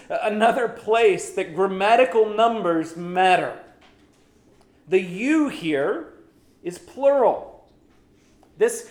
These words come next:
isn't just a sign given to Ahaz, the sinful king.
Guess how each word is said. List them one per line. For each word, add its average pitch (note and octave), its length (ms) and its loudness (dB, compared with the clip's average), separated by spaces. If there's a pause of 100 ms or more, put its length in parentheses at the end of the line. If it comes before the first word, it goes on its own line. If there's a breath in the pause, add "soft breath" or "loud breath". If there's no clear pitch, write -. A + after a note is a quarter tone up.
(100)
isn't C4+ 640 -4
just A3+ 240 -2
a G3+ 60 -4
sign G3+ 600 2
given G#3+ 280 0
to G#3 100 -2
Ahaz, G#3+ 640 4
the F#3+ 100 -6
sinful G3 460 -6
king. A3+ 540 -6